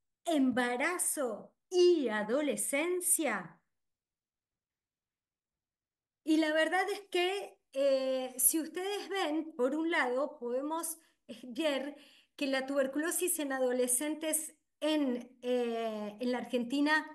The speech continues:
también está aumentando, eh, en los últimos años, ¿sí? De diez a catorce años tenemos un aumento que,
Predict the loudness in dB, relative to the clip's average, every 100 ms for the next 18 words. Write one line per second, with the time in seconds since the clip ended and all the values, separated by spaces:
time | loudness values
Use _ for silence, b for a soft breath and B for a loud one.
0 | -20 _ _ 0 2 4 4 4 0 -4
1 | -6 -6 -4 -2 0 0 -2 -2 -4 -6
2 | B B B -10 -6 -2 -2 -2 -6 -8
3 | -10 -14 _ _ _ _ 2 4 4 0
4 | -6 -6 -4 -4 -4 -6 -8 -10 -8 -2
5 | 0 0 -2 B B B B 0 2 2
6 | 2 4 2 0 0 -2 0 -2 0 0
7 | 2 2 0 0 0 0 -2 -6 -10 _
8 | -4 -4 -2 -2 -2 -2 -4 -10 -8 -2
9 | 0 0 0 0 0 0 0 2 2 0
10 | -8 -4 0 2 0 -6